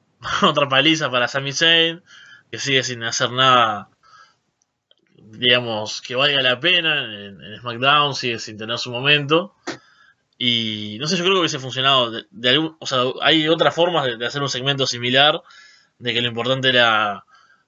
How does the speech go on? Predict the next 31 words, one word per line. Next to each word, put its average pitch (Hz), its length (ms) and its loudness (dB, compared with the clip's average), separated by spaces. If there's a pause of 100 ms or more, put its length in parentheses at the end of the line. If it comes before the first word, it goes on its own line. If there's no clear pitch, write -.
(180)
la 117 220 -4
presencia 123 300 -2
de 123 100 4
Shane, 185 320 2
porque 113 480 -6
la 117 120 0
rivalidad 123 480 2
de 131 80 -2
Kevin 139 260 2
Owens 135 280 0
es 113 80 -12
con 120 140 -10
Shane, 151 320 2
no 113 120 -8
es 113 80 -10
con, 107 320 -16 (720)
con 120 200 -8
Sami, 147 500 0
así 120 260 -6
que 110 600 -2
por 123 160 -6
todos 165 280 4
lados 165 320 4
lo 131 140 0
veo 135 160 0
como 120 200 -8
un, 117 480 -8 (340)
una 139 180 2
mala 139 180 4
decisión, 143 460 2
un, 131 120 -6